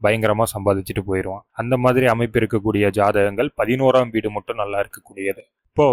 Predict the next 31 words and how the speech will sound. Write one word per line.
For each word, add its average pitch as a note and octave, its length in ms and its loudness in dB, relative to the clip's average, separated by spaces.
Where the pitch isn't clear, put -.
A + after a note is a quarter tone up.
தனித்தனியா B2+ 580 0
வலுவா A2+ 300 4
இருக்கிறத G2+ 380 -4
பார்த்தோம். - 380 -12
ஏதோ B2 260 4
ரெண்டு C#3 340 2
வீடு D3 220 4
மட்டும் C3+ 300 4
வலுவா G#2+ 260 6
இருக்கு G2 280 -4
அப்படின்னு F#2+ 320 -2
எடுத்துக்கோ. - 320 -18
உதாரணமா A#2 520 2
ரெண்டாம் C3 440 2
வீடும் A#2+ 280 0
ஒன்பதாம் A#2+ 420 2
வீடு G#2+ 200 0
மட்டும் G2 300 -2
வலுவா G#2 280 4
இருக்கு F#2+ 280 -2
அப்படின்னா, G2+ 320 -4
நான் D3+ 240 0
சொன்ன G#2 240 -4
மாதிரி G2+ 380 -6
சம்பாதிப்போம், B2+ 680 0
செலவு A#2 380 2
பண்ணுவோம், A2 400 -6
அவங்க A#2+ 300 0
வாழ்க்கையை A#2 440 2
அவங்க G#2+ 240 0
வாழ்ந்துருவாங்க. G2+ 640 2